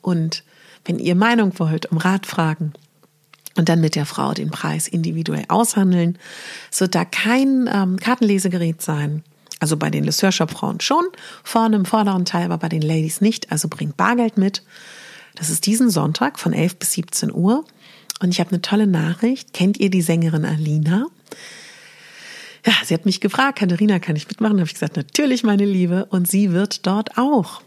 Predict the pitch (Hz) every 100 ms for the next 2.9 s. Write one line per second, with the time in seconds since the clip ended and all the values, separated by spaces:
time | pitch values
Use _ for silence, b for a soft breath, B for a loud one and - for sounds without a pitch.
0 | _ _ - - 170 160 143 139 151 -
1 | - - - 165 170 156 - 156 175 -
2 | 156 151 165 156 147 - 160 156